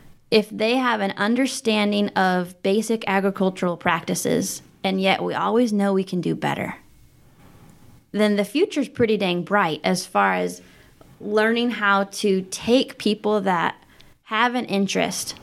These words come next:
and then get it applied somehow to this new paradigm of agriculture. It,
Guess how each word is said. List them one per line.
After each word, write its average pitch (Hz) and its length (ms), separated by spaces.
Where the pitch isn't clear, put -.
and 202 200
then 190 200
get 233 180
it 262 140
applied 220 520
somehow 175 560
to 196 120
this 185 400
new 214 240
paradigm 170 640
of 185 120
agriculture. 190 680
It, - 400